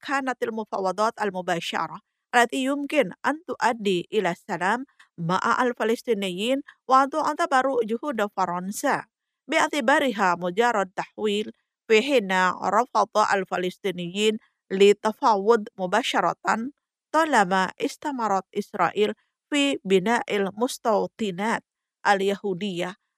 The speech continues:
alal aradi al-Falestiniyah ila aradiha inda al-istiqlal fi waqti lahiq. Wa yunzar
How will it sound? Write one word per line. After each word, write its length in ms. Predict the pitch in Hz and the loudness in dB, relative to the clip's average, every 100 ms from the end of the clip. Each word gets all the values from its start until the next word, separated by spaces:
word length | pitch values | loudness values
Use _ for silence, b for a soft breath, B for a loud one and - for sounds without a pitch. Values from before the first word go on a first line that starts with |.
| - | -2
alal 320 | 262 233 196 - | 2 2 0 -2
aradi 480 | 190 175 180 190 262 - | -2 0 -2 -4 -4 -2
al-Falestiniyah 960 | 180 - 170 175 - 190 175 175 165 - b b | -4 -4 -6 -8 -6 -8 -6 -12 -14 -16 b b
ila 320 | 233 214 214 - | -4 0 0 -2
aradiha 960 | 185 175 208 240 185 214 214 180 220 285 B B B - | -4 -2 2 2 2 -4 -4 -4 -8 -8 B B B 0
inda 320 | 285 330 311 427 | 0 0 -2 0
al-istiqlal 720 | 269 262 285 262 - 233 226 | 0 0 -2 -2 0 2 2
fi 160 | - 214 | 2 0
waqti 400 | 180 196 - 196 | 0 -2 -2 -4
lahiq. 460 | 175 - - 156 _ - _ _ _ _ _ | -4 -6 -14 -20 _ -20 _ _ _ _ _
Wa 320 | 262 285 285 | 2 4 6
yunzar 640 | 294 339 302 254 285 285 | 4 2 0 2 4 2